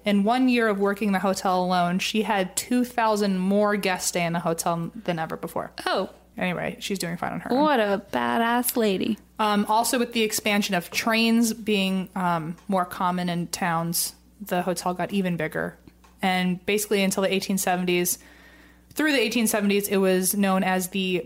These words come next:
Speaker 1: best known hotel in the Southwest. And it was entirely gas sourced, which was very rare at the time.
Speaker 2: Yeah.
Speaker 1: Uh, very extravagant, and it was just super classy. But they sold it in the eighteen eighties for what is now three million dollars today.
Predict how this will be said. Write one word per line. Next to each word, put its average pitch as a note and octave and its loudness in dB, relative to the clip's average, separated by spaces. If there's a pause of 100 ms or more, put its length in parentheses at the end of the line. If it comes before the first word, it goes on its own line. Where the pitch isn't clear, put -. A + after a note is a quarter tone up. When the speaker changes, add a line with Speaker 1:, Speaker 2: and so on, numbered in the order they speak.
(120)
Speaker 1:
best - -2
known G#3 4
hotel F#3 2
in F#3+ 0
the F#3 -2
Southwest. F3 0
And G3 0
it F3+ -2
was F3+ 0
entirely F#3 2
gas F#3+ 0
sourced, G#3+ 2
which F#3+ -2
was F3+ 0
very F#3 0
rare F3 0
at F3 -2
the F3 -8
time. F3 0 (300)
Speaker 2:
Yeah. G#3+ -2
Speaker 1:
Uh, F3+ 2
very G#3 2
extravagant, F#3 0
and F3+ 0
it F3 0
was F3 0
just - 0
super F#3+ 0
classy. - -6 (680)
But G#3 -2
they G#3 2
sold B3+ 2
it A#3 2
in G#3+ 4
the G#3 0
eighteen A#3 2
eighties F#3+ 0
for F#3 0
what F#3+ 0
is F#3 0
now F3+ 2
three G#3 -2
million F#3 0
dollars E3+ 0
today. F3 -2